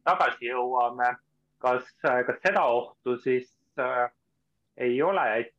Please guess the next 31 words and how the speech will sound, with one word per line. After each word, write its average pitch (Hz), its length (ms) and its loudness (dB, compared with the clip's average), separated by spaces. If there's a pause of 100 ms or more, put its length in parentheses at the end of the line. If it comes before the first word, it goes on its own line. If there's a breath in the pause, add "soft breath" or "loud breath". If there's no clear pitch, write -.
äh, 120 200 0
praegu 139 280 0
on 123 80 -4
pudelil 123 560 0
kork, 165 280 -2 (200)
äh, 120 260 2
poolenisti 135 600 -2
maha 160 320 2
võetud 113 520 0
ja 117 100 -2
džinn 151 340 -6
on 113 140 -2
juba 113 220 -2
poolenisti 117 680 -4
väljas 127 500 2
ja 110 80 -20
me 110 120 -14
ei 110 60 -10
saa 139 160 2
džinni 117 640 -4 (220)
tagasi, 117 680 2
kas, - 160 -2 (480)
kas - 180 -20
keskpankadel 123 920 0
ikkagi, 123 460 0 (600)
mm, 123 360 -8
äh, 117 680 2
siis, - 220 -12 (140)
äh, 120 240 2
võlakirjade 120 800 2
ostmine 120 800 -2